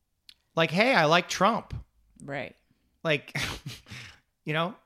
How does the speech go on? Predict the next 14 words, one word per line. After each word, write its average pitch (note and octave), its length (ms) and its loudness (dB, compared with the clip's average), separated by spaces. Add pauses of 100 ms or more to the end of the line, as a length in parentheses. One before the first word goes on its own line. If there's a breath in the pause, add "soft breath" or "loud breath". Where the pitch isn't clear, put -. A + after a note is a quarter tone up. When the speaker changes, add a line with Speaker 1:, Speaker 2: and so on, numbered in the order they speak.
(120)
Speaker 1:
by D3+ 180 6
the F3+ 80 0
way, F#3 120 -6
he's F3 160 -4
the F3+ 60 0
fucking F3+ 680 -2
president E3+ 600 0
of D3+ 100 -4
the D#3 80 -4
United D3+ 380 -2
States - 480 -4
and C3 60 -8
he C3+ 60 -6
represents C#3 680 -4